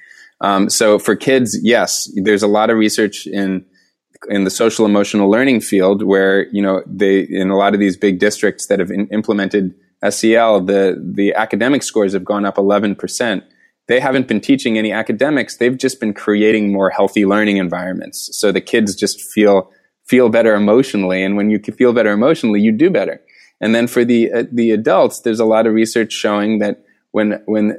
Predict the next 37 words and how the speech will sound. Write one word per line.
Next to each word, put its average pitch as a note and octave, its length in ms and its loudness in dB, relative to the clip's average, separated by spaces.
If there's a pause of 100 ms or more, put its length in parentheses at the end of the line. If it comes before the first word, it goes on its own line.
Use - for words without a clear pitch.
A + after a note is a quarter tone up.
(120)
when G#2+ 240 0
teachers C#3 500 0
practice A#2 560 -4
mindfulness, F#2+ 560 -4
when G2 100 -2
teachers A#2 380 -2
are G#2+ 80 2
more F#2+ 220 0
relaxed, F#2+ 580 -2
when F#2 100 -4
they F#2+ 100 -6
feel G2+ 180 -4
more G2 160 -2
happy, F#2 440 -2
their G#2 200 0
students C#3+ 540 2
do G#2 220 2
better F#2+ 540 -2 (720)
without C3+ 400 2
teaching C#3+ 360 0
the A2+ 60 0
kids G#2+ 280 0
anything G2 360 -2
different, F2+ 380 -2
just - 240 -4
because A#2 380 0
the, G2+ 200 -4
the G2+ 360 0
adult A2 680 0 (420)
is G#2 180 0
more G#2 280 2
regulated. F#2 680 -2
When G2 180 -4
an G2 120 -4
adult A2 600 -2
feels B2 400 0
safer, A2+ 580 0